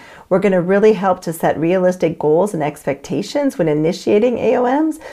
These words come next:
so that people can know what to expect and address any of these barriers that people might have, you know, as, such as, uh, menopause, depression, as was noted here, and really optimize those two things together, as you mentioned, and not,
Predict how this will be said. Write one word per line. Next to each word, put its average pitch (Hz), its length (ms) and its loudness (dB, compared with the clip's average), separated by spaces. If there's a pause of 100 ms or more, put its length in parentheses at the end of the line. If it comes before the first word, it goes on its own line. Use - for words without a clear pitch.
(120)
so - 140 -4
that 185 120 0
people 190 300 0
can 170 240 0
know 165 180 2
what 185 200 0
to - 120 -6
expect 170 600 -4 (340)
and 302 100 2
address 349 400 2
any 277 220 2
of 269 80 2
these 254 220 -2
barriers 190 540 2
that - 140 -4
people 170 240 -2
might 151 240 -2
have, 147 420 -4 (300)
you 214 80 2
know, 190 160 6
as, 180 180 4
such 196 200 -2
as, 185 260 -2
uh, 175 100 2
menopause, 185 680 0
depression, 156 760 -2
as 156 180 -2
was 160 160 0
noted 156 300 0
here, 151 340 -2 (260)
and 240 120 2
really 359 240 2
optimize 196 560 2
those 170 200 2
two 202 200 -2
things 180 260 -2
together, 175 440 0
as 151 160 -2
you 151 60 -2
mentioned, 165 440 -2
and 160 140 -2
not, 185 280 0